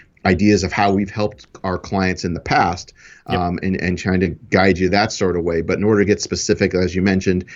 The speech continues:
Speaker 1: and giving specific advice, that can only be done, you know, one-on-one.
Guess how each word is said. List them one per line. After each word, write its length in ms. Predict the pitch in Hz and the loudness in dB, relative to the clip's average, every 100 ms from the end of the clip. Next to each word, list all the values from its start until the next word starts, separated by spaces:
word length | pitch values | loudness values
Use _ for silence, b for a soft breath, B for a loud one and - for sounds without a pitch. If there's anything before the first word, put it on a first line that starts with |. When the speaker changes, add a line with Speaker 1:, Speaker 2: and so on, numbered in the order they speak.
| B | B
Speaker 1:
and 140 | 80 87 | -4 2
giving 220 | 92 92 | 2 2
specific 480 | - 92 98 95 90 | 0 -2 0 0 0
advice, 340 | 85 95 87 | 0 0 0
that 140 | 90 85 | -2 -4
can 120 | 92 | -4
only 120 | 87 | -2
be 120 | 85 | -4
done, 440 | 82 90 85 85 69 | -2 0 0 -4 -4
you 80 | 87 | -4
know, 80 | 80 | -2
one-on-one. 720 | 87 85 82 85 85 82 | -2 -2 -2 -2 -2 -2